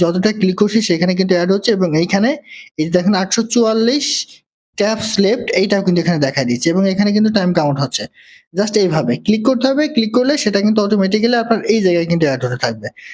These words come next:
দেখেন আমি ক্লিক করছি, এই যে দেখেন আমি ক্লিক করছি, আমার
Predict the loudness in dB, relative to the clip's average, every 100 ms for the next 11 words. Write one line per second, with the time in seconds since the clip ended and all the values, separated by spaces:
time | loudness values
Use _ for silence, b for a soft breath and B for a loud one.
0 | B -4 -2 0 0 0 0 0 0 0
1 | 0 0 0 0 0 0 0 0 2 0
2 | 0 -2 -4 B B B -4 -2